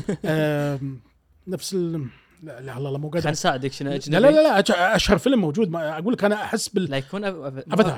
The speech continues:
Speaker 2: أفاتار.
Speaker 1: أفاتار.
Speaker 2: إيه.
Speaker 1: أفاتار. نفس الغلطة بكل مقابلة، نفس الشيء. أفاتار. فأفاتار، آه، لما نزل، آه، نزل في شهر سبعة أو ثمانية أذكر،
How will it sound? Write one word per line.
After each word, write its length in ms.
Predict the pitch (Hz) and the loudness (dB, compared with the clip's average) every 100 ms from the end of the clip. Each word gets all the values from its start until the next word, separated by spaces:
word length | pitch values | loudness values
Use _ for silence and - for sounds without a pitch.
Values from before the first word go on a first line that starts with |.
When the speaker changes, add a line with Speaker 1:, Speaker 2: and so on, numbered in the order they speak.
| 139 | -8
Speaker 2:
أفاتار. 320 | 131 - 110 - | -16 -18 -20 -10
Speaker 1:
أفاتار. 300 | 151 - - _ | -10 -10 -14 _
Speaker 2:
إيه. 60 | - 123 _ | -20 -20 _
Speaker 1:
أفاتار. 320 | 170 147 135 - _ _ | -4 -2 -4 -10 _ _
نفس 340 | 214 220 - 220 | -2 -2 -2 -2
الغلطة 300 | 208 226 - | 0 -2 -2
بكل 180 | - 240 | 0 2
مقابلة، 340 | 240 233 226 | 2 4 4
نفس 160 | 226 - | 2 -4
الشيء. 280 | - 143 - - - 190 | -10 -10 -14 -20 -8 0
أفاتار. 320 | 180 147 - - _ _ _ | 0 0 -4 -12 _ _ _
فأفاتار، 720 | 180 254 311 202 196 226 - - | 0 4 4 4 2 0 -6 0
آه، 420 | 170 165 165 160 | 2 4 2 0
لما 240 | 165 180 | 0 0
نزل، 460 | 208 254 220 285 262 _ _ 202 | 0 2 2 0 -4 _ _ -4
آه، 1400 | 175 165 165 160 156 151 151 147 147 143 143 147 147 135 - | -2 0 -2 -2 -4 -4 -4 -6 -8 -8 -10 -14 -16 -18 -4
نزل 220 | 202 226 | 0 2
في 100 | 175 | 0
شهر 340 | 170 220 214 214 _ _ _ _ | -2 0 0 -2 _ _ _ _
سبعة 380 | - 220 165 123 | -2 0 2 0
أو 160 | 190 156 | -2 -4
ثمانية 360 | 156 160 147 | -2 -2 -2
أذكر، 300 | 143 - 220 | -4 -2 -2